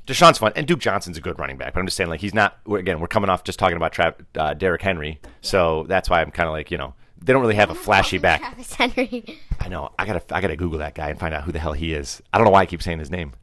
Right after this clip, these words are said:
Speaker 1: I think he's a running back. He was a running back, I think.
Speaker 2: Travis Homer?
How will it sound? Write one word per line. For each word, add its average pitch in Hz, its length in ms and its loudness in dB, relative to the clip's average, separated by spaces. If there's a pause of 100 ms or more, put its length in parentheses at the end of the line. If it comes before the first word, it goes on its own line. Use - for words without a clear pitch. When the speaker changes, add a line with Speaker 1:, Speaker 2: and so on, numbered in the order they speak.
(260)
Speaker 1:
I - 60 -6
think 170 120 4
he's 151 100 4
a 117 40 6
running 117 240 6
back. 98 260 4 (460)
He 143 160 2
was 202 120 2
a 190 60 8
running 117 280 4
back, 87 300 -2
I - 60 -16 (200)
think. 82 400 -4
Speaker 2:
Travis 254 320 -20
Homer? 254 420 -18